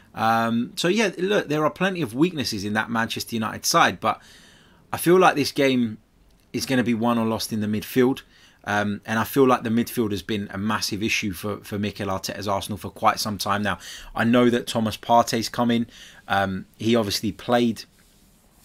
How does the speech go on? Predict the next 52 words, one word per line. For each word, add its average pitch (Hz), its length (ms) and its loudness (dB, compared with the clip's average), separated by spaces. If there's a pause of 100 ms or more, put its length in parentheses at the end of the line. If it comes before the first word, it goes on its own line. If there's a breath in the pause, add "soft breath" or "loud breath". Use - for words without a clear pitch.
in 120 160 0
the 113 60 2
game 110 240 0
against 107 320 -4
Leicester - 240 -8
City, - 300 -4
but - 160 -6
I - 20 -8
didn't 127 300 -2
think 117 360 -4
the 110 80 -6
way 113 240 -2
in 110 140 -2
which 113 200 -6
he 113 60 -4
was 101 160 -6
deployed 110 600 -2 (360 loud breath)
and 107 140 -4
the 107 80 -2
way 135 220 2
in 123 80 2
which 127 160 -4
the 107 60 -14
team 120 260 -2
was 107 120 -4
set - 220 0
up - 180 -6
around 123 440 0
him 104 120 -4
allowed 107 520 0
him 92 240 -4 (800 loud breath)
to, 110 460 -2 (100)
to - 260 -6
impact 120 460 0
the 110 80 -8
game 110 340 -2
and 92 120 -10
to - 100 -14
influence 107 480 -6
the 104 120 -8
game. 104 260 -4
And 104 100 -2
that's 139 160 0
gonna 139 180 -2
be 117 120 -2
a 104 80 -2
problem. 104 500 -2
You 110 140 -6
know, 107 60 -2
you, 107 300 -4
you 131 140 -8
spend 123 420 -2